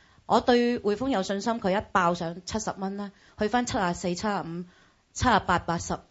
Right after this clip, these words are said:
個機會，仲大過喺啲即係細價股啊，或者啲業績唔係好穩定嘅股份身上，啊，去，去靠一陣咯。當然，一啲老牌工業股一路係經得起風浪嘅，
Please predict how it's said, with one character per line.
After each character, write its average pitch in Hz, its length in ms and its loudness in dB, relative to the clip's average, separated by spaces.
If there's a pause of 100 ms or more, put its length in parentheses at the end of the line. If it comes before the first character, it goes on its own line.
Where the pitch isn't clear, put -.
(240)
個 190 100 0
機 247 300 4
會， 170 280 -2
仲 196 420 -2
大 185 320 4
過 190 340 2
喺 202 160 0
啲 - 20 -4
即 240 380 0
係 196 220 0
細 175 240 -2
價 190 160 -4
股 160 220 -8
啊， 185 200 2
或 170 120 -2
者 175 140 -4
啲 202 240 -4
業 - 80 -6
績 226 200 -4
唔 170 140 -12
係 165 140 -4
好 175 60 0
穩 185 280 -4
定 165 200 -6
嘅 160 40 -10
股 175 140 -10
份 180 160 -6
身 202 160 -8
上， 156 280 -2 (320)
啊， 160 340 -10 (140)
去， 175 300 -4 (180)
去 190 80 0
靠 185 240 -4
一 - 20 -8
陣 175 160 -2
咯。 180 160 -4 (160)
當 320 240 6
然， - 40 2
一 156 280 -4
啲 285 260 -2
老 190 200 0
牌 165 240 -4
工 247 180 -2
業 175 140 -4
股 185 280 -2 (200)
一 302 100 2
路 190 400 0
係 196 180 -4
經 285 260 4
得 277 140 6
起 196 140 0
風 233 260 -2
浪 160 280 2
嘅， 156 140 -2